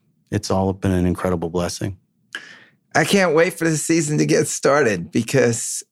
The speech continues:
Speaker 2: I, I'm behind you. I wanna see w-, what you do.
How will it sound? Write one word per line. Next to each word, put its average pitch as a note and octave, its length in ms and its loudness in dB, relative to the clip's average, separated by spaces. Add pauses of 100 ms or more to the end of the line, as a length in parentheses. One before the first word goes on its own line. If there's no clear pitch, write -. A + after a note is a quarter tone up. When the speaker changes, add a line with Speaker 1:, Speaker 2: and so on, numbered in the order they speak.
(640)
Speaker 2:
I, G#2+ 680 2 (680)
I'm B2 100 4
behind C3 420 2
you. C3 220 2 (100)
I F2 100 0
wanna B2 260 2
see C#3 300 0
w-, B2+ 360 -2 (200)
what G#2+ 420 2
you C3+ 80 0
do. B2+ 480 0